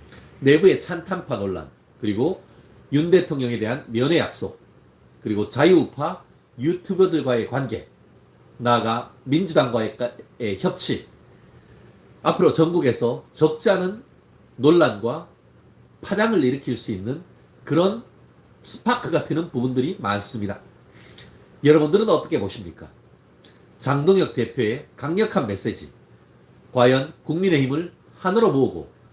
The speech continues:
내년에 있을 지방선거에 성과를 낼 수 있다고 생각을 하십니까? 여러분들의 의견 댓글로 남겨주시면 감사하겠습니다.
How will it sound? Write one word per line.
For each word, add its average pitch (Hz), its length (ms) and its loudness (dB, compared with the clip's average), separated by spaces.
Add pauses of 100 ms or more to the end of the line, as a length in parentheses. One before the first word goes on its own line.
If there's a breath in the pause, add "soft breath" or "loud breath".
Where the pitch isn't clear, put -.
(280)
내년에 135 340 2
있을 147 360 -2
지방선거에 120 720 -2 (240)
성과를 185 640 0
낼 151 160 0
수 165 120 0
있다고 151 260 -2
생각을 147 300 -4
하십니까? 127 560 -8 (2000 loud breath)
여러분들의 143 480 2
의견 135 380 0 (420)
댓글로 151 500 2
남겨주시면 113 680 -6 (220)
감사하겠습니다. 98 800 -4